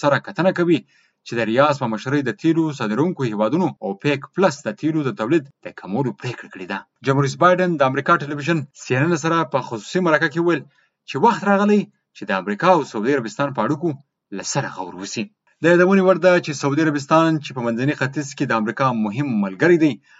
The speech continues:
او جمهور رئیس بایدن د ټولو انتقادونو پرته هم د دې کال په پیل کې ریاض ته سفر کړی و. د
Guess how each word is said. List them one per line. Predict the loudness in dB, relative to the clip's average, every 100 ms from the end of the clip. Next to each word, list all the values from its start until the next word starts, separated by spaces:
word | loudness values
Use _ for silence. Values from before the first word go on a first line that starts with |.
| _ -4
او | -2 -2
جمهور | -2 -2 -2
رئیس | 0
بایدن | 0 2 0 -2
د | -4 -2
ټولو | 0 2
انتقادونو | 2 0 -4 -4 -4
پرته | -4 -2 0
هم | 0 -2 -8
د | -4
دې | -2 0
کال | -2 -2
په | -4
پیل | -4
کې | -2 -2
ریاض | -2 -2
ته | -6 -10
سفر | -8 -8
کړی | -10 -12
و. | -14 -18 _ _
د | 4